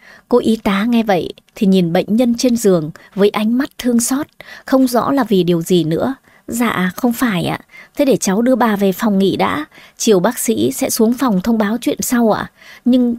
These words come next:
thực sự là người thân không ở đây ạ. Có bận thì cũng nên qua đây chăm nom bà chứ. Với lại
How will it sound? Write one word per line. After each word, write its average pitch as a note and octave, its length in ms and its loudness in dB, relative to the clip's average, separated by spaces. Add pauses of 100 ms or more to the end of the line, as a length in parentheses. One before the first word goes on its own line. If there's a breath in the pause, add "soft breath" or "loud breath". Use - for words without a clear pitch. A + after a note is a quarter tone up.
thực B3+ 220 -2
sự F#2 340 0
là G3 120 0
người G3 160 2
thân B3 220 -2
không C#4 240 0
ở G#3+ 60 2
đây C4+ 200 2
ạ. A3+ 300 -2 (380 soft breath)
Có - 100 0
bận C#4+ 160 0 (100)
thì A#3+ 80 -2
cũng C4 220 -2
nên C4+ 240 2
qua C4+ 160 2
đây B3+ 240 2
chăm C#4 220 0
nom C4 220 2
bà A3 160 2
chứ. D#4+ 300 0 (380 loud breath)
Với A#3 120 4
lại F#3 420 0